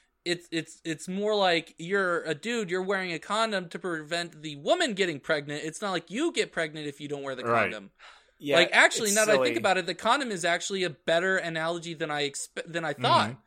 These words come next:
Speaker 1: because it protects the female from getting,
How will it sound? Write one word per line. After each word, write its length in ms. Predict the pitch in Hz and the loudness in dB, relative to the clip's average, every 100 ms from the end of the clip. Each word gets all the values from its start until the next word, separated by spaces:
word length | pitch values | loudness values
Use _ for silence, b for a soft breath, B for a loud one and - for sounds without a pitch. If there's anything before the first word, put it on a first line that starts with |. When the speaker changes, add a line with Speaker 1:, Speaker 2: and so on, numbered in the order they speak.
| - | -12
Speaker 1:
because 300 | 175 208 196 | 0 0 0
it 80 | 196 | -4
protects 420 | 185 202 196 - | -4 -4 -4 -10
the 240 | 147 165 151 | -12 -12 -12
female 580 | - 302 403 320 170 | -8 -6 -2 2 2
from 200 | 135 160 | 2 -4
getting, 420 | 151 156 139 120 | -2 -2 -2 -8